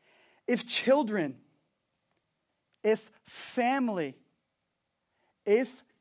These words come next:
your spouse, wait, wait, wait, hold on, hold on, Travis. I like to talk about all those evil things, but now you're talking about good things. Yes, I am talking about the good things because more often than not, the things that are preeminent in our life as Christians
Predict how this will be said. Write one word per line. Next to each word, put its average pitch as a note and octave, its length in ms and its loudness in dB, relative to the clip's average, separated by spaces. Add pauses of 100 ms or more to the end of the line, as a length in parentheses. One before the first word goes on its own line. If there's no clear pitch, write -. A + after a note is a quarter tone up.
your A3+ 500 0
spouse, - 540 2
wait, D#4 120 2
wait, D#4+ 120 4
wait, D#4 120 4
hold D4 200 6
on, C#4 80 4
hold C#4+ 160 2
on, A#3+ 60 -2
Travis. A3 340 2 (240)
I A3 80 6
like C#4 260 4
to D#4 60 -4
talk C#4 300 2
about B3+ 180 2
all A#3 160 4
those A3 220 2 (100)
evil G3 340 0
things, B3 380 -2
but A#3 160 2
now B3+ 120 4
you're E4 100 2
talking C#4+ 240 4
about A#3+ 180 2
good G3 220 2
things. C#3+ 320 -6 (480)
Yes, D3+ 680 -6 (380)
I D#3 160 -2
am D#3+ 160 -6
talking D3 360 -4
about D3 220 -6
the D3 60 -20
good D3 200 -8
things - 360 -14 (340)
because D3+ 260 -12
more D#3+ 360 -4
often E3 420 -2 (300)
than D#3+ 200 -6
not, C#3+ 360 -6 (1120)
the - 80 -14
things F3 420 -8
that F3 120 -2
are E3+ 60 -2
preeminent D#3+ 760 -8
in E3 100 -8
our D3+ 120 -4
life D3+ 340 -4
as - 140 -16
Christians F#3 580 -14